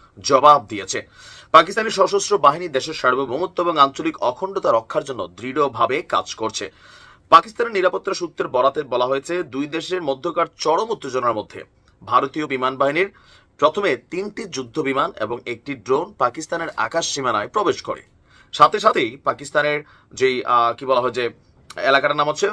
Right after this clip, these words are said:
বাহাওয়ালপুর, বাহাওয়ালপুরের আহমদপুর ইস্টের কাছাকাছি। আপনার ওইখানে সীমান্তে ভারতীয় অংশে একটি ভারতের অত্যাধুনিক প্রযুক্তির ফ্রান্স থেকে মাত্র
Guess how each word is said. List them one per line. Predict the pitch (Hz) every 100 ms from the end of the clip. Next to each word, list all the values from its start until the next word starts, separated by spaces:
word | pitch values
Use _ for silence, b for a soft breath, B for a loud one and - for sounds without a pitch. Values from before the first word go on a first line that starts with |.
| 214
বাহাওয়ালপুর, | 113 131 139 208 190 170 151 165 190 - b b b b _ _ _ _ -
বাহাওয়ালপুরের | 139 156 170 175 180 180 156 143 147 147 151 170
আহমদপুর | - 120 196 226 - 190 180
ইস্টের | 135 - 156 139
কাছাকাছি। | 113 123 110 - - - - b b b b
আপনার | 135 139 156 -
ওইখানে | 160 160 233 214
সীমান্তে | - 147 160 175 143 123
ভারতীয় | 113 131 156 180 185
অংশে | 139 139 - 180 -
একটি | 127 147
ভারতের | 117 123 139
অত্যাধুনিক | 127 127 127 123
প্রযুক্তির | 143 110 104 101
ফ্রান্স | 127 131 135
থেকে | 151 147
মাত্র | 131 135